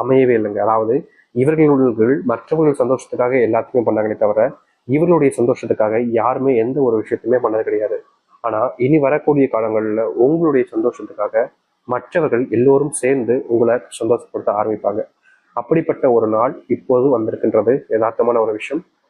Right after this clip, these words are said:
ரொம்ப கடினமா இருக்கலாம், ஆனா இனி வரக்கூடிய காலங்கள் இப்படிதான் அமையும். அது மட்டும் இல்லைங்க, இன்னைக்கு வரைக்கும் உங்களுடைய வாழ்க்கையில நீங்க கண்ணீர் விட்டுக்கிட்டே தான் தூங்குறீங்க.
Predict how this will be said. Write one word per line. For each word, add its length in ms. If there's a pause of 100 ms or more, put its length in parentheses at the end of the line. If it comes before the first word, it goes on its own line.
ரொம்ப 240
கடினமா 300
இருக்கலாம், 340
ஆனா 120
இனி 200
வரக்கூடிய 440
காலங்கள் 460
இப்படிதான் 340
அமையும். 300 (1600)
அது 200
மட்டும் 300
இல்லைங்க, 500
இன்னைக்கு 340
வரைக்கும் 420
உங்களுடைய 400
வாழ்க்கையில 440
நீங்க 440 (420)
கண்ணீர் 340
விட்டுக்கிட்டே 380
தான் 180
தூங்குறீங்க. 420